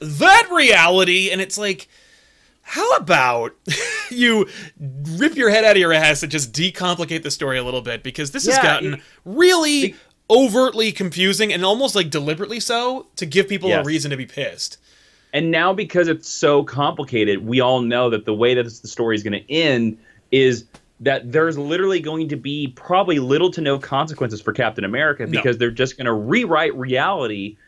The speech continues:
Speaker 2: with the Cosmic Cube.
Speaker 1: Yep.
Speaker 2: And that's why you wanna do a story like this. This is why you turn a hero bad, because you wanna see the complications of, like, what happens when they go back to being a good hero. That was one of the, the things of that made,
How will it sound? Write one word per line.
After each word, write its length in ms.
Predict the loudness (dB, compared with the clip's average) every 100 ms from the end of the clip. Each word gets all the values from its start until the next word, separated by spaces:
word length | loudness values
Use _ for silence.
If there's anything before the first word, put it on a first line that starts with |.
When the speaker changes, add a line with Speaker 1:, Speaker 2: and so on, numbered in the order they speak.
| _
Speaker 2:
with 260 | -4 -4 -2
the 100 | -4
Cosmic 420 | -2 -2 -2 -6
Cube. 400 | -10 -6 -2 0
Speaker 1:
Yep. 160 | -2 -6 _ _ _
Speaker 2:
And 320 | -2 -2 -2 -8 -14
that's 520 | -4 -2 -2 -6 -14 -16
why 300 | -6 -2 -2
you 160 | -4
wanna 260 | -8 -6 -6
do 320 | -6 -8 -6
a 60 | -6
story 400 | -6 -2 0 2
like 180 | 0
this. 160 | -2 -2
This 160 | -2 -4
is 100 | -4
why 180 | -2
you 120 | -2 -2
turn 300 | -4 -4 -2
a 20 |
hero 340 | 0 2 2
bad, 360 | 2 0 0 -2
because 240 | -4 -4
you 80 | -4
wanna 320 | -4 -2 -4
see 160 | -4 -6
the 100 | -6
complications 800 | -2 -2 -2 -2 -2 -2 -2 -2
of, 100 | 0
like, 240 | -2 -4 -12 _
what 420 | -6 0 2 0 -4 -16 -14
happens 840 | -6 -2 -2 -4 -8 -6 -8 -12 _ _ -6
when 200 | -4 -2
they 120 | -4
go 340 | -2 0 0
back 560 | 0 -2 0 -2 -6 _ _ _
to 140 | -12 -8
being 260 | -6 -4
a 80 | -4
good 280 | -4 0 0
hero. 420 | -2 -2 0 0
That 280 | 0 -2 0
was 120 | -4
one 100 | -4
of 60 | -6
the, 60 | -4
the 160 | -6
things 380 | -6 -6 -4 0
of 240 | 0 0
that 180 | -2 -2
made, 500 | -2 -4 -2 -4 -8